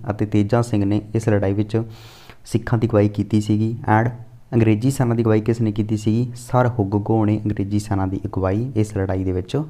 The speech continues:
ਕੀਤੀ ਸੀ। ਨੈਕਸਟ ਆਪਾਂ ਮੂਵ ਕਰਦੇ ਹਾਂ, ਲਾਰਡ ਹਾਰਡਿੰਗ ਅਤੇ ਮਹਾਰਾਜਾ ਦਲੀਪ ਸਿੰਘ ਦੇ ਵਿਚਕਾਰ ਲਾਹੌਰ ਦੀ ਸੰਧੀ ਕਦੋਂ ਕੀਤੀ ਗਈ ਸੀਗੀ?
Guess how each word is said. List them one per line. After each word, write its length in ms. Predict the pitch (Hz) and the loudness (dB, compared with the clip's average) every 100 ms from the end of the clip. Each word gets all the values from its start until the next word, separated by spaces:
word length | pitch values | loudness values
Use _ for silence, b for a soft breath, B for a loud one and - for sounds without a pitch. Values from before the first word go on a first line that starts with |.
| - - | -10 -6
ਕੀਤੀ 300 | 87 - 62 | -6 -4 -8
ਸੀ। 220 | - - - - - b b b b b b b b b - - - - - - - - - 113 | -8 -12 -14 -20 -20 b b b b b b b b b -20 -20 -20 -20 -20 -20 -20 -20 -10 -2
ਨੈਕਸਟ 380 | 120 127 - 120 | -2 -2 -4 -2
ਆਪਾਂ 180 | 120 110 | 2 2
ਮੂਵ 200 | 107 107 | 2 2
ਕਰਦੇ 280 | 107 107 | 0 0
ਹਾਂ, 260 | 107 110 113 B B B B | 0 -2 -4 B B B B
ਲਾਰਡ 460 | 107 107 107 120 139 139 | 4 6 6 4 2 2
ਹਾਰਡਿੰਗ 360 | 107 101 110 131 | 4 6 4 2
ਅਤੇ 260 | 107 101 107 107 | 2 0 0 0
ਮਹਾਰਾਜਾ 640 | 101 104 127 117 104 107 | 4 8 8 6 2 0
ਦਲੀਪ 340 | 107 104 113 120 | 2 4 4 2
ਸਿੰਘ 220 | 117 104 | 2 2
ਦੇ 80 | 101 | 2
ਵਿਚਕਾਰ 520 | 101 - 104 104 110 110 | 0 -4 -2 -2 -2 2
ਲਾਹੌਰ 480 | 104 104 107 113 120 | 2 4 6 6 4
ਦੀ 140 | 110 | -2
ਸੰਧੀ 360 | - 104 101 104 | 0 -2 -2 -2
ਕਦੋਂ 260 | 104 101 107 | -2 0 -2
ਕੀਤੀ 400 | 104 90 - - | -2 -8 -6 -4
ਗਈ 100 | - | -4
ਸੀਗੀ? 280 | - - | -6 -10